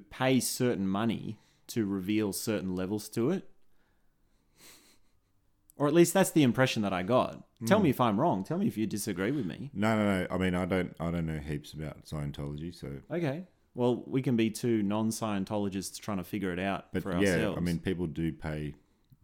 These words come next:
Speaker 2: people do have to fork out a fair bit of money.
Speaker 1: Yeah, and that to me looks like a normal sort of self-help course, but just much more elaborate and much more in-depth, maybe. I don't know.
Speaker 2: And expensive.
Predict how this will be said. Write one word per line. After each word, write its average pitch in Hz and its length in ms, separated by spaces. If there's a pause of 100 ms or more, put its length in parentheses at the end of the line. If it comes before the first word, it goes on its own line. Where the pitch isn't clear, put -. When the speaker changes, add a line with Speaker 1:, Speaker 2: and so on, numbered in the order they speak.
(180)
Speaker 2:
people 71 200
do 71 180
have 69 220
to 73 100
fork 71 320
out 69 180
a - 60
fair 71 180
bit 64 160
of 65 60
money. 71 320 (340)
Speaker 1:
Yeah, 131 380 (160)
and 135 240 (140)
that 147 220
to 123 100
me 120 180
looks 113 340
like 98 420
a 101 200
normal 98 540
sort 92 280
of 87 300 (1120)
self-help 101 720 (1040)
course, 104 440
but - 200
just - 220
much 98 320
more 92 180
elaborate 90 520
and 90 120
much - 360
more 90 300 (300)
in-depth, 92 640
maybe. 82 320
I 90 80
don't 87 180
know. 87 220 (180)
Speaker 2:
And 73 160
expensive. 73 560